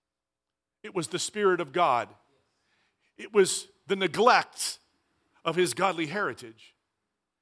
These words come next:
It, it was the disrespect of the vow that he had taken before God, not following through on the commitment.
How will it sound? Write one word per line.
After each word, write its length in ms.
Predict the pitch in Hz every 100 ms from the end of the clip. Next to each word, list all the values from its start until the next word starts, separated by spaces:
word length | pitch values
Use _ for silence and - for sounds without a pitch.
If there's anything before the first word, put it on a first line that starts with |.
| _ -
It, 160 | 226
it 160 | 247 208
was 140 | 202
the 100 | 220
disrespect 840 | 170 262 - 220 - - 233 180 -
of 100 | 180
the 80 | 170
vow 340 | 240 233 190
that 100 | 185
he 80 | 185
had 140 | 185
taken 280 | 226 214 202
before 280 | 175 208 185
God, 240 | 220 185
not 180 | 214 185
following 340 | 254 254 226
through 180 | 185 247
on 40 | 208
the 80 |
commitment. 500 | 180 202 202 202 175